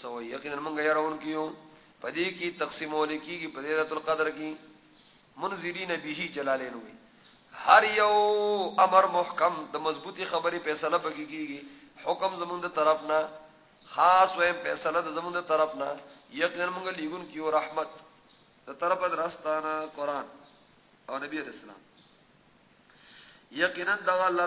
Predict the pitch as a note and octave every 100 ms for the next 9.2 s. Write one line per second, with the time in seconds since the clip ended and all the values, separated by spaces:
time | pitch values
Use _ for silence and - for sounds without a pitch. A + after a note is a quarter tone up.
0 | E3+ D3+ D#3 D3+ D#3 F3 D#3 D#3 D#3 E3+
1 | F3 F3+ F3+ D#3 D3+ E3 D#3 D3+ C#3+ C#3
2 | C#3+ D#3+ D#3 D#3 D#3 D#3 C#3+ D3+ D#3 D3+
3 | D#3 D#3 D#3 C#3+ D3 C#3+ C#3+ D3+ D3+ D#3+
4 | D3 D#3 C#3 F3+ F#3+ F3+ F3 E3+ F3 D#3
5 | D3+ D3+ D#3 D#3 - - - - - -
6 | - _ - D3+ F#3 F#3 A#3+ A3 G3 F3
7 | F3 A3+ A#3 A#3 A#3 A#3 G#3+ G#3 G#3+ F#3+
8 | G#3 G#3 G#3 F#3+ F3 F3+ F#3 F3+ F3 D3+
9 | D3+ D#3